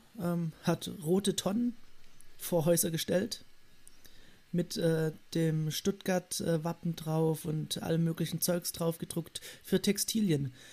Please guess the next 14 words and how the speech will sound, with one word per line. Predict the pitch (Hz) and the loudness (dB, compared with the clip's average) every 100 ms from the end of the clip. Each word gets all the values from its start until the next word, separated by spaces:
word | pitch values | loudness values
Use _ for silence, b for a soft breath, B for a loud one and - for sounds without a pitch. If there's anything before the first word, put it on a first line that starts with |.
| B B - | B B -4
Und | 170 165 - | 0 0 0
dass | 165 | 0
das | - | 2
jetzt | 175 - | 2 4
monatlich | 175 196 165 - | 4 4 4 0
abgeholt | 185 - 147 147 143 | 0 4 4 4 2
wird. | 151 - - | 0 -2 -8
<laughs> | - | -6
Und | 147 | -2
haben | 135 175 | -2 0
das | - | 0
großflächig | - 247 - 175 202 190 - - | 4 2 6 8 8 6 2 4
rote | 170 170 | 4 6
Tonnen | - 214 214 214 | 4 6 10 10